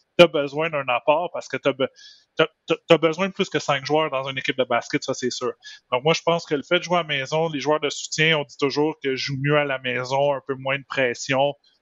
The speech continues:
t'as l'effet de la foule qui vient, tu fais un bon jeu, les, la foule est dedans, tu continues, tu sais, c'est comme, euh, un peu... Euh, euh, récurrent en termes que tu fais un bon jeu, la foule est dedans, après ça, tu fais un autre bon jeu, là, tu sais, là, ça continue.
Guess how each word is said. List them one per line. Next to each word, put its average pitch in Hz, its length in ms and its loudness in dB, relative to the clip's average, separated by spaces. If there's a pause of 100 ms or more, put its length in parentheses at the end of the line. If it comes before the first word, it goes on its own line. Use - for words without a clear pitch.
t'as 127 100 6
l'effet 123 380 2
de 139 80 -6
la 123 140 2
foule 143 320 0
qui 123 160 -16
vient, 131 180 -2
tu - 180 -8
fais 139 100 2
un 131 120 2
bon 123 300 -2
jeu, 135 380 0
les, 117 100 -4 (120)
la 120 180 2
foule 135 240 2
est 113 200 -2
dedans, 131 180 2
tu - 140 -10
continues, 135 460 -6
tu 147 100 2
sais, - 60 -10
c'est 131 80 -4
comme, 135 240 2 (360)
euh, 120 300 2 (300)
un 123 180 0
peu... 143 280 2
Euh, 123 120 -2 (960)
euh, 123 100 4
récurrent 120 440 2
en 131 40 -2
termes 135 240 -4
que 127 240 0 (380)
tu - 100 -2
fais 151 80 6
un 139 100 4
bon 127 180 -6
jeu, 143 180 -2 (100)
la 127 160 2
foule 135 220 -2
est 127 80 2
dedans, 127 140 -2
après 135 180 -4
ça, 135 140 0
tu - 120 -2
fais 143 100 -4
un 131 160 0
autre 135 140 -2
bon 127 180 0
jeu, 143 160 -2
là, 123 200 -6
tu - 140 -2
sais, - 20 2
là, 131 120 -4
ça - 180 -4
continue. 131 520 -2